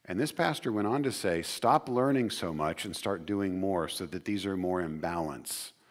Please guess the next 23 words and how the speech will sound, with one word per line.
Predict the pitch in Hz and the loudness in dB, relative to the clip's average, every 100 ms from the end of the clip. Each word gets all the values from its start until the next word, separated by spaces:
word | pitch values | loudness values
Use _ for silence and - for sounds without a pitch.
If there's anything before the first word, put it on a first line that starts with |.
| _ _ _ | _ _ _
Don't | - 107 | -6 -2
go | 123 | 2
to | 127 123 | 4 4
another | 117 110 104 | 4 4 0
class. | - 110 92 85 104 - - - - - - - _ _ _ _ _ | 2 4 4 2 -4 -6 -10 -18 -20 -20 -20 -20 _ _ _ _ _
Start | - - 101 104 | -14 0 0 2
living | 104 107 98 | 0 2 2
out | 95 90 80 | 2 2 0
what | 92 87 90 | -6 -6 -4
you've | 80 | -2
actually | 85 85 - 78 76 67 - _ _ _ _ _ _ _ - | -2 -2 -6 -6 -8 -12 -18 _ _ _ _ _ _ _ -12
learned." | 87 92 76 60 - - _ _ _ _ _ _ _ _ _ _ _ 285 302 _ _ _ _ _ _ _ _ _ | -6 -4 -6 -8 -12 -20 _ _ _ _ _ _ _ _ _ _ _ _ _ _ _ _ _ _ _ _ _ _
It's | - | -18
challenging. | - - 113 110 78 71 58 - _ _ _ _ - - - - | -8 -2 0 0 -2 -8 -12 -18 _ _ _ _ -20 -20 -20 -8
I | - | -2
used | 98 95 | 0 -2
to | 101 | -4
teach | - 95 | -4 -4
science, | - 90 90 95 98 - | -2 0 2 2 0 -2
and | 87 | -2
in | 82 | -2
an | 80 | -2
ecosystem, | 80 123 113 104 85 90 78 - 85 95 | -4 -6 -2 -2 -2 -4 -6 -4 -4 -6